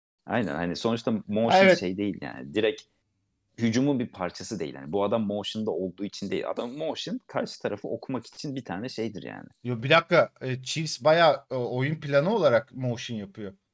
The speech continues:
Speaker 2: Yani, e,
Speaker 1: Ya bak bir şey diyeceğim sana. Motion reaksiyon ölçme şeyidir işte. Mesela adamı arkadan tamam mı? Ne bileyim mesela
Speaker 2: Tamam, birebir
Speaker 1: Aa.
Speaker 2: takip ediyorsa cornerback veya defensive back o zaman, e, şey
Speaker 1: Aynen.
Speaker 2: sanıyorsun.
Speaker 1: Ya, ya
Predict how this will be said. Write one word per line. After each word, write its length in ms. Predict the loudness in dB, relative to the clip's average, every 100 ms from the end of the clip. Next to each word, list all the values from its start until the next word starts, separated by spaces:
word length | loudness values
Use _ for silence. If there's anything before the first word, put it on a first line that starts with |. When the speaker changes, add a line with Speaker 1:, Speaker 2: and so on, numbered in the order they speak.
| _ -8
Speaker 2:
Yani, 340 | -4 -4 -8 -12
e, 140 | -4
Speaker 1:
Ya 280 | -2 -2 -4 -12
bak 320 | -4 -4 -4 -10
bir 120 | -8
şey 180 | -2 -4
diyeceğim 260 | -4 -10
sana. 160 | -12 -12
Motion 580 | -8 -8 -8 -10 -10 -6
reaksiyon 500 | -6 -8 -10 -8 -8
ölçme 340 | -8 -10 -12
şeyidir 320 | -10 -12 -14 -18
işte. 220 | -18 -14
Mesela 440 | -6 -2 0 2 2
adamı 260 | 0 -2
arkadan 380 | -4 -6 -8 -10
tamam 300 | -10 -10 -10
mı? 80 | -14 _ _ _ _ -6
Ne 80 | -4
bileyim 180 | -4
mesela 560 | -6 -8 -6 -4 -4 -6 _ _ -12 4
Speaker 2:
Tamam, 260 | 6 6 6
birebir 320 | 4 4 4
Speaker 1:
Aa. 40 |
Speaker 2:
takip 340 | 6 6 4 -4
ediyorsa 480 | -2 -2 -2 -6 0
cornerback 560 | 0 0 -2 -2 -2
veya 200 | 0 0
defensive 460 | 0 -4 -6 -6 -4
back 200 | -4 0
o 220 | 2 2
zaman, 320 | 2 -2 -2
e, 200 | -2 -2
şey 260 | -2 -2 -2
Speaker 1:
Aynen. 360 | 2 2 4 4
Speaker 2:
sanıyorsun. 20 |
Speaker 1:
Ya, 220 | 4 2 0
ya 180 | -6